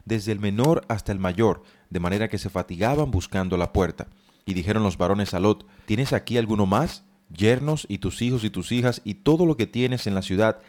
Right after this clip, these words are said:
sácalo de este lugar, porque vamos a destruir este lugar, por cuanto el clamor contra ellos ha subido de punto delante de Jehová. Por tanto, Jehová nos ha enviado para destruirlo". Entonces salió Lot y habló a sus yernos, los que habían de tomar sus hijas, y les dijo:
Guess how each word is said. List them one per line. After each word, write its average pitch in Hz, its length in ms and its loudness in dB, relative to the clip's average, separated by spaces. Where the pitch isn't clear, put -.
sácalo 147 520 0
de 101 140 2
este 104 180 -2
lugar, 95 400 0
porque 95 280 -2
vamos 117 320 0
a 98 40 4
destruir 92 380 0
este 104 200 -2
lugar, 95 440 0
por 98 160 0
cuanto 98 280 0
el 92 120 -4
clamor 98 440 2
contra 107 360 -2
ellos 117 260 0
ha 104 60 -4
subido 120 400 0
de 95 80 2
punto 139 400 0
delante 117 420 -2
de 107 80 -2
Jehová. 87 440 0
Por - 200 -2
tanto, 110 440 -2
Jehová 95 360 0
nos 107 220 -2
ha 104 60 0
enviado 110 580 0
para 139 180 0
destruirlo". 113 640 -2
Entonces 104 480 -2
salió 98 300 2
Lot 123 340 4
y 98 80 -4
habló 92 220 0
a - 20 -6
sus 98 180 -4
yernos, 113 460 -2
los 127 120 -2
que - 80 -2
habían 151 220 0
de 170 80 -4
tomar 123 320 0
sus 107 240 -8
hijas, 120 240 -4
y 101 40 -4
les 85 200 -4
dijo: 104 280 -2